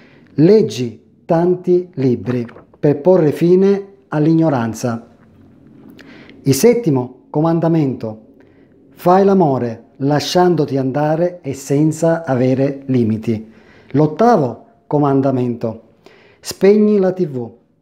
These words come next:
e tutto quello che riesce a manipolarti mentalmente." Il nono, il penultimo comandamento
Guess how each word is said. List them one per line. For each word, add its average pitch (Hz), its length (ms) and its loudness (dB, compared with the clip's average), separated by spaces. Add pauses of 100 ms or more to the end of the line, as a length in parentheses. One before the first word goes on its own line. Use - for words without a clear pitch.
(120)
e 143 160 -4
tutto 151 280 0
quello 196 280 4
che 160 140 2
riesce 160 760 2
a 135 140 -8
manipolarti 147 1000 0
mentalmente." 127 920 0 (800)
Il 156 140 4
nono, 185 800 2
il 135 120 -2
penultimo 143 840 0
comandamento 175 1080 0